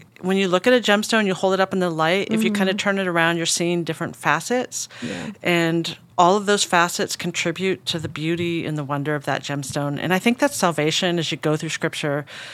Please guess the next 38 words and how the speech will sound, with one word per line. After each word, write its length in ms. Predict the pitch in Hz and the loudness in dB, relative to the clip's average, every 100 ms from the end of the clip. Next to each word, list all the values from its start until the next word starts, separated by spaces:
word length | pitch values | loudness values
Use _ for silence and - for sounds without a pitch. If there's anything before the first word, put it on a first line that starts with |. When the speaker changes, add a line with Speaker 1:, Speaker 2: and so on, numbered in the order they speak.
| - | -8
Speaker 1:
you 100 | 170 | -2
see 320 | 175 - 202 | 2 2 2
different 300 | 202 202 214 | 2 0 0
facets. 500 | - 196 190 196 - | 4 4 4 -2 -2
One 160 | 190 226 | 0 2
of 80 | 302 | 4
the 80 | 254 | 2
big 320 | - 165 170 | 4 2 4
ones 440 | 175 170 175 170 | 2 4 2 -2
that 120 | - | -6
we 120 | - 165 | -4 -2
see, 520 | - 170 156 151 156 - - - - | -2 -2 -4 -4 -8 -12 -14 -16 -2
and 320 | 185 185 180 - | 2 4 2 2
we 180 | 208 | 2
know, 320 | 208 240 202 160 | 4 6 6 4
like, 260 | 147 - | 0 0
we've 200 | 170 214 | 0 2
sinned, 560 | - 185 175 226 233 - - _ - - - - | 2 2 2 2 0 -6 -12 _ -20 -20 -16 -4
and 120 | 180 | 0
it's 160 | 175 - | 0 2
our 240 | 170 190 | 4 4
sin 400 | - 196 185 185 | 4 4 4 2
that 120 | 180 | 0
separated 560 | - 175 165 170 170 165 | 0 0 2 -2 -2 -2
us 120 | 165 | -4
from 220 | - 180 | -4 -4
God. 380 | 170 151 147 156 | -2 -2 0 0
Speaker 2:
Mm-hmm. 320 | 208 202 208 208 | 0 -2 -2 -2
Speaker 1:
It's 140 | 180 | -2
our 140 | - 170 | 0 0
sin 320 | - 190 185 | 2 2 2
that 100 | 175 | -2
separated 460 | - 170 180 175 165 | -4 -2 -2 -2 -4
us 160 | 156 | -4
even 240 | 160 170 165 | -4 -4 -4
from 180 | 165 | -2
one 140 | 151 147 | -2 -2
another. 520 | 143 139 175 214 220 | -4 -4 -2 -4 -6